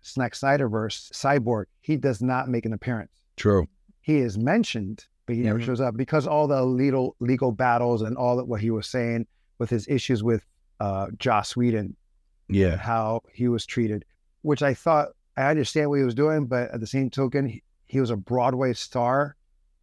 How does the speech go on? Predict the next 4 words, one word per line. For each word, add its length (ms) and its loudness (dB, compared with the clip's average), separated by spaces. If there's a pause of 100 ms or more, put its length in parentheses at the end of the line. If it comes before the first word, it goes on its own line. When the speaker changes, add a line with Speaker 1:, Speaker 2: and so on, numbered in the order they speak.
(160)
Speaker 1:
thinking 380 0
he's 720 -2 (960)
Speaker 2:
Above. 280 4
Speaker 1:
ex 320 -4